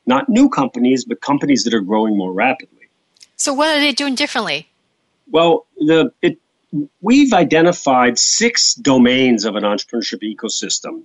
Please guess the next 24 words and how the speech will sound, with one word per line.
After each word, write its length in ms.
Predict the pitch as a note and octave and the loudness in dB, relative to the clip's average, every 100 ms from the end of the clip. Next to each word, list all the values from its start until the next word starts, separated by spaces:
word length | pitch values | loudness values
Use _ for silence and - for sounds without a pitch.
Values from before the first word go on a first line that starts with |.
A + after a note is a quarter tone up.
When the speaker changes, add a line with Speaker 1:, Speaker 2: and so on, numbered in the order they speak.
| - | -2
Speaker 1:
including 460 | C3+ - F3+ F#3+ | -2 2 2 4
the 80 | D#3+ | 2
culture, 580 | D#3 C3 B2 - C3 B2+ - _ _ | 0 -2 -2 0 -2 -2 -4 _ _
including 460 | - A#2 - E3+ G3 | -4 -2 0 2 4
the 60 | D#3 | 2
availability 640 | C3+ C#3 C3+ B2+ C3 A#2+ | 2 2 4 2 2 2
of 100 | G2+ | 0
finance, 720 | - A2+ A2+ A2+ A2+ A2 - _ _ _ | -2 -2 0 0 -2 -4 -8 _ _ _
including, 480 | C#3 - D#3 F3 E3+ | 0 0 2 2 2
of 160 | D3+ G#2 A3 | 0 0 -2
appropriate 680 | - - G3+ F#3+ C#3+ G#2+ - | -2 0 0 2 2 0 -2
forms 320 | A#2 G2 F#2+ | -2 -2 -2
of 100 | F#2 | -6
finance, 600 | A2 G2 F#2+ F#2+ F#2 - _ _ _ | -6 -4 -4 -6 -8 -10 _ _ _
including, 920 | D#3 C#3 - G3 G#3+ F#3+ D3 C3 B2+ _ _ _ | 2 2 2 2 4 4 4 2 0 _ _ _
um, 560 | - A#2+ B2 A2+ A2+ - | -2 0 2 0 0 -4
the 280 | - C3 C#3+ | -4 0 2
right 420 | C#3+ B2 D3+ F3 | 4 4 2 0
kinds 460 | - - D3 D3 B2 | -4 -4 0 0 0
of 140 | B2 - | -4 -4
policy 520 | B2+ C3+ C3+ - D3+ | 0 2 0 -2 -4
and 120 | A#2+ | -4
the 60 | A2+ | -2
right 260 | C#3+ E3 | -2 -2